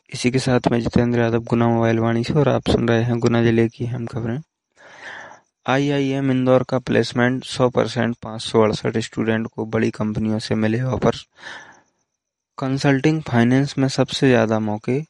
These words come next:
आईआईएम इंदौर के दो हज़ार इक्कीस से तेईस के एमबीए बैच का सौ परसेंट प्लेसमेंट हुआ। इसमें साठ से ज़्यादा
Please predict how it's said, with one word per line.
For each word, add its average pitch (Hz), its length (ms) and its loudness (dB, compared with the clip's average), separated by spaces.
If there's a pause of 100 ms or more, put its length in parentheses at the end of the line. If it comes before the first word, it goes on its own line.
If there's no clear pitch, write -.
(140)
आईआईएम 127 600 0
इंदौर 120 320 -2
के 123 140 -6
दो 120 120 -2
हज़ार 110 220 0
इक्कीस 120 380 -6
से 131 320 -4 (520)
तेईस 123 380 -2
के - 220 0
एमबीए 127 480 2
बैच 120 260 2
का 123 140 -4
सौ 120 220 0
परसेंट 117 420 -2
प्लेसमेंट 110 540 -6
हुआ। 110 180 -2
इसमें 117 380 -4 (340)
साठ 127 320 0
से - 220 -6
ज़्यादा 113 440 0